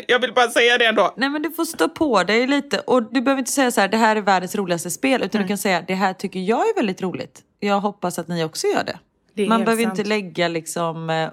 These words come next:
Speaker 2: ord i munnen på folk. Eller tankar i hjärnan.
Speaker 1: Nej, det är det. Det är det värsta jag vet, att säga så här, "Kolla in, här är en jättesnygg tröja." Nej, men jag, så här, jag tycker att den är snygg. Så kan jag ju säga i så fall. Men jag kan ju inte säga vad andra ska tycka.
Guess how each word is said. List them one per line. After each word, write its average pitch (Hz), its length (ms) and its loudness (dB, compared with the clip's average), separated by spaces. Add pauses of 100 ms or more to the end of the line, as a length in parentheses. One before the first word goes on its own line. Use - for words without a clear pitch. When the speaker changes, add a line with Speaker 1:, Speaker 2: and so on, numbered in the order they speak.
Speaker 2:
ord 156 380 -6
i 175 200 -6
munnen 170 540 -2
på - 160 -6
folk. - 260 -4
Eller 175 160 -2
tankar 190 640 -2 (100)
i 160 220 -2 (240)
hjärnan. 180 480 -2 (220)
Speaker 1:
Nej, 320 320 2 (120)
det 311 100 4
är 320 100 6
det. 320 260 4 (320)
Det 311 80 4
är 320 40 4
det 277 80 2
värsta - 440 0
jag 262 160 6
vet, 302 280 2
att - 80 -2
säga 233 340 0
så 220 120 2
här, 185 100 0 (520)
"Kolla 359 220 2
in, 381 260 4
här 339 240 2
är 330 60 4
en 269 80 4
jättesnygg 208 560 0
tröja." 220 280 4 (140)
Nej, 453 140 2
men 311 220 2
jag, 165 360 -2
så 302 120 2
här, 254 120 4
jag 403 300 4
tycker 302 160 0
att - 60 -2
den 185 80 -2
är 175 40 0
snygg. - 240 -2
Så 359 120 -2
kan 392 120 0
jag 392 60 2
ju 392 60 0
säga 220 240 0
i 170 40 -2
så 175 140 0
fall. 165 200 0
Men 240 120 4
jag 262 80 4
kan - 40 -8
ju 392 60 2
inte 233 120 0
säga 320 260 4
vad - 140 0
andra 226 340 0
ska 427 160 0
tycka. - 400 0